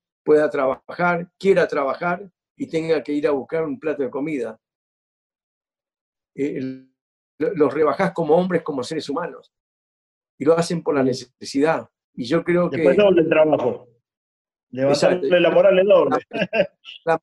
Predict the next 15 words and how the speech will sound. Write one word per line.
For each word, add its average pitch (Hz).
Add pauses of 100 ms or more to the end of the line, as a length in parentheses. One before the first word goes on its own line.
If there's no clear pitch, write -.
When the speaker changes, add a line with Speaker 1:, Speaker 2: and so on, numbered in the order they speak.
(140)
Speaker 1:
mayoría 185
de 214
la 208
Speaker 2:
Exacto. 165
Speaker 1:
gente 190
que 156
va 165 (800)
a 131
buscar 135 (200)
la 131
comida 156
o 131
buscar, 127 (720)
eh, 123
comida, 147